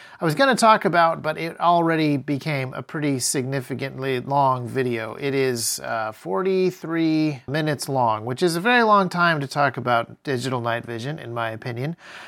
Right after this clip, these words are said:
And if you haven't watched the video, you can go and watch it now, or you can conclude that forty-three minutes is a very long time to talk about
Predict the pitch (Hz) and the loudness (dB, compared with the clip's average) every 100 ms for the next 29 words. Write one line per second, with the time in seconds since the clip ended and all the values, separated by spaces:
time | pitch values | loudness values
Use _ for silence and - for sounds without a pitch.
0 | - _ - 175 185 180 - 196 233 254 | -20 _ 4 6 8 6 6 8 8 6
1 | 208 190 - 156 156 151 160 156 147 139 | 4 4 2 0 2 4 4 4 4 2
2 | 147 147 143 135 131 123 135 135 139 147 | 0 2 2 4 2 0 -6 -4 -2 0
3 | 202 233 180 156 147 147 131 139 131 - | 4 6 6 4 2 0 -4 -6 -6 0
4 | 143 139 117 127 - 151 135 120 139 127 | 2 2 0 -4 0 2 2 0 -2 -2
5 | 127 123 123 120 120 196 170 151 156 139 | -4 -6 -8 -6 -2 0 2 0 0 -4
6 | 151 143 131 151 147 143 131 131 127 | -6 -6 -4 -2 -2 -2 0 0 -2